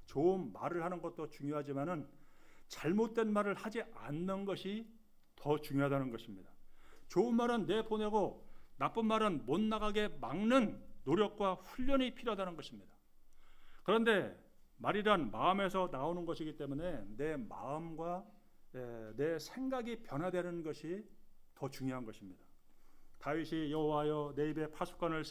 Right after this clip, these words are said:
파수꾼을 세우시고 내 입술의 문을 지키소서." 기도했듯이 우리도 기도를 하면서 말을 하면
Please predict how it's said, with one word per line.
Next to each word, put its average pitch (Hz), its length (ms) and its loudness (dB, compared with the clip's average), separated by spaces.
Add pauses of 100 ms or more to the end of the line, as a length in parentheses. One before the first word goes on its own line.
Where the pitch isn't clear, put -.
(160)
파수꾼을 165 500 -2
세우시고 160 640 -6 (480)
내 143 160 2
입술의 170 540 -4
문을 156 300 -2
지키소서." 147 840 -4 (200)
기도했듯이 139 640 -2 (640)
우리도 139 300 -4
기도를 170 460 -4
하면서 156 580 -8 (480)
말을 127 460 -4
하면 127 320 -8